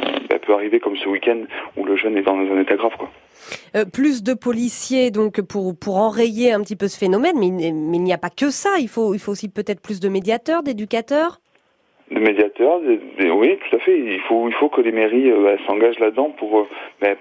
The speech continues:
Speaker 1: pour, euh, faire de la médiation dans les quartiers. Nous, policiers, c'est vrai qu'on n'a pas les moyens de pouvoir faire une présence assez, ben, assez importante pour, euh, ben, pour endiguer ce phénomène, quoi.
Speaker 2: Vous disiez que le phénomène, euh, justement, est, est profond. Euh, quels sont les,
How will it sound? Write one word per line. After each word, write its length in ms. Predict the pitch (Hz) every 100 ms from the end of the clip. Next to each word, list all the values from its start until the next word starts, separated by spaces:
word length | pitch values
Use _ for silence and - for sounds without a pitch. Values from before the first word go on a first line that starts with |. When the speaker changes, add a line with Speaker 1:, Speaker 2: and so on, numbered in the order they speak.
| -
Speaker 1:
pour, 300 | - 101 101
euh, 60 | 101 -
faire 160 | 113
de 60 | 107
la 80 | 104
médiation 540 | 110 104 110 - 123
dans 80 | 113
les 120 | 104
quartiers. 440 | 107 107 - 180 196 - - -
Nous, 160 | 139 139
policiers, 420 | 131 120 113 170 -
c'est 60 |
vrai 120 | 123
qu'on 100 | 143
n'a 140 | 113 104
pas 100 | 120
les 100 | 117
moyens 440 | 117 117 127 156
de 80 | 135
pouvoir 340 | - 110 113 117 -
faire 140 | 127
une 140 | 127 107
présence 380 | 123 110 131 -
assez, 400 | 110 - 120 113 - - - -
ben, 80 |
assez 280 | 95 - -
importante 520 | 113 117 - 139 165 151
pour, 240 | 127 110
euh, 180 | 107 104 - - -
ben, 80 |
pour 180 | 95 -
endiguer 340 | 107 104 107 123
ce 60 | -
phénomène, 340 | 110 131 127
quoi. 160 | 101 - - _ -
Speaker 2:
Vous 160 | 220
disiez 300 | 240 247 285
que 80 | 277
le 40 |
phénomène, 480 | 254 247 233 254 262
euh, 220 | 233 214
justement, 480 | 202 208 - 240 247
est, 340 | 233 202 202 208
est 160 | -
profond. 840 | - - 285 - - 254 262 247 190
Euh, 180 | 180
quels 220 | 175 247 233
sont 260 | - 262
les, 160 | 233